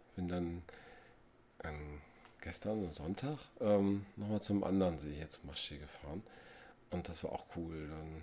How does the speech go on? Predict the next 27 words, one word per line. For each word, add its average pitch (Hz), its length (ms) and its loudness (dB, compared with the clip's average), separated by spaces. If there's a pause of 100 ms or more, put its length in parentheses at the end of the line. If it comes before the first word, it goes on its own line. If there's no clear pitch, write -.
(100)
schön 87 320 2
am, 78 380 -4
am 76 120 -8
Kanal 90 500 4
lang 82 400 -4 (120)
und 67 100 -10
da 147 160 -8
saßen 160 340 -4
dann 156 260 -4 (480)
irgendwie 87 220 -6
ganz - 260 -2
viele 90 240 2
Möwen 87 560 4 (1160)
auf 131 320 8
einer 113 260 4
Stange 113 380 6
in 95 140 4
der 98 140 4
Reihe. 92 300 4 (600)
Und - 120 -10
ich, - 100 -12
was - 140 -10
machen 76 160 -6
die 98 100 2
denn 135 100 2
da? 104 140 4
Ne? 123 220 2